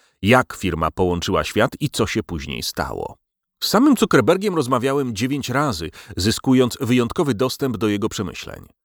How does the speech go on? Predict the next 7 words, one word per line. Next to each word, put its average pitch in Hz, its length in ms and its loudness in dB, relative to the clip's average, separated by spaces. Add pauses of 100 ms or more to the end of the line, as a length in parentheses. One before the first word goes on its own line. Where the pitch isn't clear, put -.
(480)
Czyżby 190 300 8 (140)
teraz 262 300 0
szef - 200 -4
Facebooka 87 640 -2 (120)
zmieniał 120 400 2
swoją 110 300 2
opowieść, - 600 -4